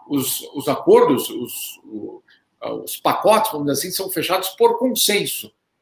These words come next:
Não é votação, não é no, não é na onu. Você vota a maioria, et cetera. Na, na O M C é por consenso. No atual mundo, que a gente conhece bem, com a China de um lado, Estados Unidos de outro, né, e, e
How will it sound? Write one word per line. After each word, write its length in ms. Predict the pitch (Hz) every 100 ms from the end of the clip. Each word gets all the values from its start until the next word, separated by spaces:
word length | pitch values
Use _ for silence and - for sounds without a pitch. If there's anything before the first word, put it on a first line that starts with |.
| _
Não 200 | 135 151
é 100 | 214
votação, 720 | 202 190 185 - 143 104 - -
não 100 | 131
é 60 | 170
no, 240 | - 165
não 160 | 139 147
é 80 |
na 160 | 190 185
onu. 340 | 160 156 104 - _ _ _
Você 200 | - 135
vota 560 | 127 139 151 151 143 120
a 40 | 123
maioria, 520 | 139 135 123 147 143
et 80 | -
cetera. 320 | 131 110 110
Na, 120 | 113
na 340 | 123 143 139
O 40 | 135
M 100 | 135
C 100 | 190
é 80 | 190
por 140 | 220
consenso. 560 | 247 240 190 139 - - _ _ _ -
No 120 | 160
atual 600 | 180 - 190 190 277 330
mundo, 640 | 330 285 208 135 120 - - _ _ _
que 60 | -
a 20 |
gente 180 | 160 170
conhece 460 | 247 240 247 240 302
bem, 340 | 220 117 - _ _ _ _ _
com 100 | 147
a 80 | 131
China 340 | - 247 247
de 60 | 226
um 60 |
lado, 340 | 240 196 190 160
Estados 320 | - 185 151
Unidos 260 | 170 214 180
de 80 | 170
outro, 540 | 175 196 156 - 139 - - _
né, 400 | 269 247 196 147 -
e, 320 | 139 135
e 40 | -